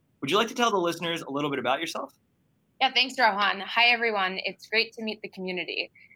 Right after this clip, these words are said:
Speaker 2: I'm a first-year M B A student at Wharton. Uh, before coming to school, I spent four years working in operations, both at Flatiron Health and Oscar Insurance, seeing both companies through period growth.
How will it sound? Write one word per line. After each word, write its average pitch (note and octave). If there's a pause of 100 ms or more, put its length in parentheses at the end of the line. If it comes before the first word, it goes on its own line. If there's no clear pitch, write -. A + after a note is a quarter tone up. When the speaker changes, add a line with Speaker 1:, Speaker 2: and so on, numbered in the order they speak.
(120)
Speaker 2:
I'm A3+
a B3
first-year A3+
M G3+
B F#3+
A -
student F#3
at F3
Wharton. E3+ (440)
Uh, F#3+
before G3
coming A3+
to G#3
school, F#3 (120)
I -
spent G3+ (100)
four A#3+
years G3+
working F#3+
in F#3
operations, F3+ (140)
both F3
at E3
Flatiron A3
Health F3+
and F#3
Oscar E3+
Insurance, E3+
seeing F3+
both G#3
companies F#3+
through F3+
period -
growth. -